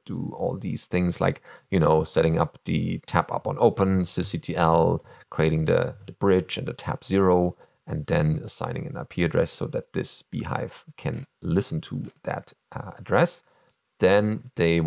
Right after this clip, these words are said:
walk through the installation. This is, mm, still not very interesting to, uh,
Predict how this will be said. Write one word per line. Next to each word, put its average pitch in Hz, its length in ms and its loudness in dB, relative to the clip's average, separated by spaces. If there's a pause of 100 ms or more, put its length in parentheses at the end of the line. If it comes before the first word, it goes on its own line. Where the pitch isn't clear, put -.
(160)
walk 85 420 2
through 87 300 -4
the 82 160 -8
installation. 131 540 2
This 80 180 -2
is, - 200 -12
mm, 69 220 -8 (160)
still 135 300 4
not 123 240 4
very 101 320 4
interesting 98 600 -2 (140)
to, - 380 -6 (520)
uh, 85 260 -2